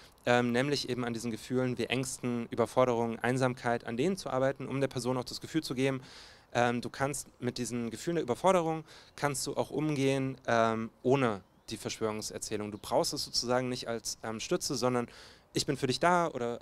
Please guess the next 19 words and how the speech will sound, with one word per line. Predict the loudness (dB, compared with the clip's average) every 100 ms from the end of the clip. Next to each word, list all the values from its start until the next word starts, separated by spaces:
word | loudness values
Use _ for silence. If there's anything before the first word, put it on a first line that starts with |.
| -6
äh, |
andere | -4 -2 -2 -2 -2
Freunde | 0 2 2 0 -2
sind | -6 -6
für | -4
dich | -4 0
da, | 4 6
um | 4 0
mit | -4
dir | 2 2 2
auch | 0 -6 -20 -18 -2
über | 2
Gefühle | 2 0 -4
von | -2
Einsamkeit | 0 0 0 -2 -2
oder | -2
so | -4
zu | -8
sprechen. | -8 -2 0 0 -6